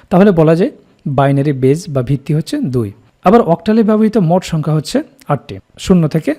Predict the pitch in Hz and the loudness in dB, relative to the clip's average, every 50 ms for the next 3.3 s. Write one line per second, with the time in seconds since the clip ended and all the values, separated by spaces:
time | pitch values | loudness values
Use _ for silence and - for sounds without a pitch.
0 | - _ - - 156 123 - - 127 117 117 110 110 - 120 117 196 202 220 220 | -8 _ -8 -6 -6 -6 -4 -6 -6 -6 -6 -8 -8 -10 -4 0 2 4 4 4
1 | 233 269 - - - _ _ _ _ - 190 185 - - 208 208 196 151 160 175 | 2 -2 -4 -10 -20 _ _ _ _ -2 -2 0 0 0 2 2 2 2 2 0
2 | 175 165 165 165 147 139 151 147 - 147 143 143 - - 294 320 - _ _ _ | 0 0 0 0 0 0 -2 -2 0 0 -2 0 -2 -4 -6 -8 -8 _ _ _
3 | _ - 113 101 - | _ -12 -10 -10 -12